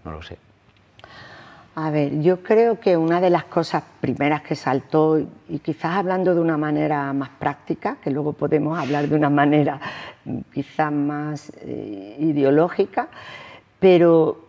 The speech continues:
Speaker 2: lo que puso en relieve es que, mm, la danza, el sector de la danza y el sector del flamenco y de las artes escénicas en general,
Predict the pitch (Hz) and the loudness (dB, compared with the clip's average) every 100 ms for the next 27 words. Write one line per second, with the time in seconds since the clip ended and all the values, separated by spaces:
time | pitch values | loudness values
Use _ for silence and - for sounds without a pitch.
0 | _ - 175 156 175 - 254 285 262 208 | _ -2 0 2 0 0 0 2 4 4
1 | 175 190 202 220 - 156 - - 165 160 | 6 6 4 2 2 -4 -6 -2 0 2
2 | 151 - - _ - 139 139 135 120 113 | 0 -4 -12 _ -12 -4 -2 -2 -6 -8
3 | 101 85 _ _ _ _ _ - 139 127 | -10 -12 _ _ _ _ _ -10 -4 0
4 | 131 160 170 - 120 117 - 120 143 139 | 2 2 2 -4 -12 -12 -14 -8 -6 -4
5 | 123 127 139 160 - 127 113 - 113 123 | -4 -4 -4 -4 -8 -10 -10 -10 -14 -16
6 | - 120 139 143 127 - 131 208 220 170 | -14 -10 -8 -8 -8 -6 -2 -2 0 0
7 | 139 127 - 139 - 131 - 170 170 - | 0 -4 -6 -6 -6 -10 -6 -4 -4 -4
8 | 143 - 151 156 151 156 | -10 -6 -2 0 0 -2